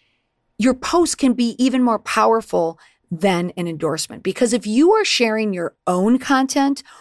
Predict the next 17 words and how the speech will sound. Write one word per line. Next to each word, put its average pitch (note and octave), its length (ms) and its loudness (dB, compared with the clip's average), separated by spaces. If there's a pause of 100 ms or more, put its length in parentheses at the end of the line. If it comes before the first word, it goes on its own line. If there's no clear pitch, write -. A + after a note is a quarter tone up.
(120)
or G3+ 140 2
someone B3 540 2
is F#3 320 0
commenting G#3 680 0
on D#3+ 160 -6
your F3+ 520 4
post C4+ 560 0
or F3 120 0
your F3+ 480 4
writing, G#3 640 2 (480)
you E3+ 100 -4
know F#3 140 2
what, G#3+ 160 2
folks? A3 460 -2
That's E3+ 540 2
an D#3+ 80 -6
endorsement. D3+ 680 -4